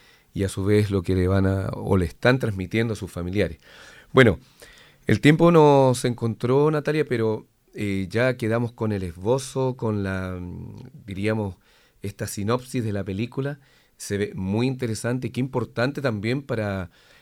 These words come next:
eh, nuestra comunidad de la Universidad de los Lagos y para toda la comunidad en general y quien escuche este programa que se va a través de la magia de los links,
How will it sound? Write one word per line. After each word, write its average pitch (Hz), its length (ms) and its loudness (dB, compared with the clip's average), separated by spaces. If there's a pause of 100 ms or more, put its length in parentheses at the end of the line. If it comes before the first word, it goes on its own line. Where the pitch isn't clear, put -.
(120)
eh, 95 240 -2
nuestra 123 520 0
comunidad 104 640 0
de 120 80 -2
la 104 80 -4
Universidad 101 260 -4
de 104 60 -2
los 95 80 -4
Lagos 120 260 0
y 120 100 -4
para 110 260 -4
toda 147 260 0
la 156 100 -2
comunidad 110 280 -2
en 123 60 0
general 107 500 0 (420)
y 107 100 -4
quien 107 140 -2
escuche 120 380 -4
este 117 180 -6
programa 104 500 -2
que 104 80 -10
se 98 140 -6
va 113 120 2
a 131 60 2
través 131 240 0
de 135 120 -2
la 131 140 0
magia 143 360 -2
de 127 80 -4
los 113 160 -4
links, 147 280 -4